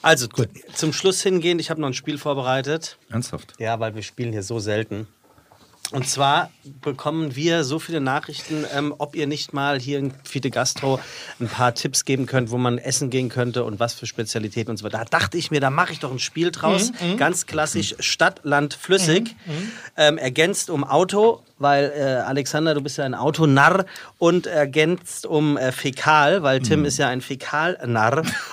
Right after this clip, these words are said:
Speaker 1: Und, äh,
Speaker 2: Bin ich gar nicht.
Speaker 1: so würde ich jetzt mit euch Stadt, Land, Fluss, Flüssig spielen. Bei Stadt, Tim, hör gut zu,
Speaker 2: Ja.
Speaker 1: geht es darum, dass du oder ihr ein Restaurant nennt.
Speaker 2: Was?
Speaker 1: Ja, also ich, wir haben jetzt A, meinetwegen
Speaker 2: Ja.
Speaker 1: Aachen, und dann musst du dir sagen,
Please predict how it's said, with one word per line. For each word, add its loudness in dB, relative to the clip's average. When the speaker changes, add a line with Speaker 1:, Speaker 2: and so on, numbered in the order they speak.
Speaker 1:
Und, 2
äh, 2
Speaker 2:
Bin 0
ich -2
gar 0
nicht. 2
Speaker 1:
so 2
würde 4
ich -4
jetzt -2
mit -4
euch 2
Stadt, -2
Land, 0
Fluss, -2
Flüssig -2
spielen. -2
Bei 0
Stadt, 0
Tim, -2
hör -2
gut 0
zu, 0
Speaker 2:
Ja. 4
Speaker 1:
geht 0
es -4
darum, 0
dass -4
du 0
oder -4
ihr -2
ein 0
Restaurant 0
nennt. -2
Speaker 2:
Was? -8
Speaker 1:
Ja, -6
also -6
ich, -12
wir -2
haben 0
jetzt -4
A, 2
meinetwegen -4
Speaker 2:
Ja. -14
Speaker 1:
Aachen, -2
und -8
dann 0
musst -2
du -6
dir -2
sagen, 0